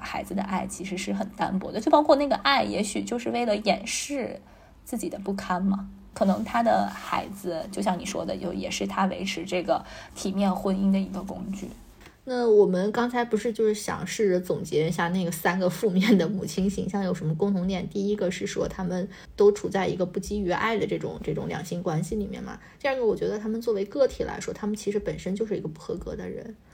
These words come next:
Speaker 2: 所以你这样子的人，你就当他们成为母亲的身份了之后，就有，有额外的这样一重身份之后，他不会因此而成为一个好的母亲。就是学习，我觉得当母亲不是一个天生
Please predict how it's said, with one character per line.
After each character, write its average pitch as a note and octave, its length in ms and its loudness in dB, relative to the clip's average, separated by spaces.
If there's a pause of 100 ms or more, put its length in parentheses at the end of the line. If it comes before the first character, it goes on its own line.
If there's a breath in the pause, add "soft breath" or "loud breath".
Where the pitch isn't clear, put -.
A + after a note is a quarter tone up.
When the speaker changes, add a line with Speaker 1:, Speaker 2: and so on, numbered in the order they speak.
(160 loud breath)
Speaker 2:
所 - 160 0
以 C4 300 -2
你 G3 240 2
这 C4 140 -2
样 B3 180 0
子 F#3 100 -4
的 D3 140 2
人， D#3 240 0
你 F3 80 -4
就 G#3 100 0 (440)
当 A3+ 160 4
他 B3 80 0
们 B3 80 0
成 A3+ 120 -2
为 G#3 80 2
母 A3 140 0
亲 - 180 -4
的 G#3 80 2
身 G#3 220 -2
份 G#3 160 -4
了 - 120 -6
之 E3+ 200 -4
后， - 320 -4 (160)
就 - 160 2
有， F3+ 180 4 (200)
有 E3+ 200 0 (300)
额 F3 160 2
外 G3+ 140 4
的 G3 100 2
这 G3+ 160 -4
样 F3+ 160 -2
一 F3+ 60 -4
重 F#3+ 180 -4
身 F#3 300 -4
份 F#3+ 120 -2
之 F#3 120 -2
后， F#3 120 -4
他 - 140 -6
不 - 160 0
会 D4+ 140 0
因 B3 160 0
此 B3 100 -4
而 D#3+ 160 -2
成 D#3+ 160 -6
为 D#3+ 80 -6
一 - 80 -6
个 - 80 -8
好 - 140 -8
的 - 100 -6
母 - 180 -10
亲。 A#3+ 240 -14 (360 loud breath)
就 D4 120 0
是 D4 60 0
学 C#4 140 0
习， D4+ 160 -4 (140)
我 A3 100 6
觉 A3+ 80 2
得 C4+ 40 4
当 D4+ 200 -4
母 F#3+ 180 -2
亲 A3+ 260 -4
不 E3+ 140 -2
是 D4+ 160 -4
一 A#3 80 -4
个 A3 220 2
天 A#3+ 360 -4
生 C4+ 480 -4